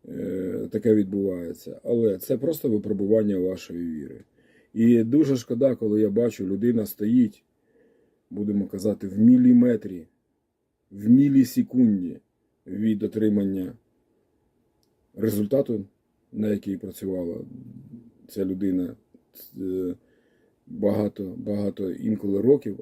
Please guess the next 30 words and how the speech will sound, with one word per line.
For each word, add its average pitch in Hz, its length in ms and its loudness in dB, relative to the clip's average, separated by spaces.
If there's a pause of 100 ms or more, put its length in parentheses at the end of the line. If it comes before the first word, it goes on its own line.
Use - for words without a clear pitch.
а 101 60 -4
інколи 104 400 0
багато 98 380 -6
життів. 92 360 -12 (580)
І 110 100 2
зупиняється, 107 760 0
бо 98 160 -2
в 101 60 -2
неї 107 360 2
не 101 180 -4
х-, - 140 -10
не 104 80 -2
ста-, 101 280 -4
не 107 180 0
стало 104 320 0
сили 101 340 2
волі, 123 400 4 (640)
не 101 120 -6
стало 98 540 -2 (160)
віри, 110 440 2 (540)
не 98 180 -4
стало 104 600 0 (220)
натхнення, 110 760 0 (460)
не 98 200 -2
стало 110 560 2 (2750)
віри 120 340 4
в, 90 420 -10
ві-, 110 220 -2
віри 123 400 6
в 113 420 2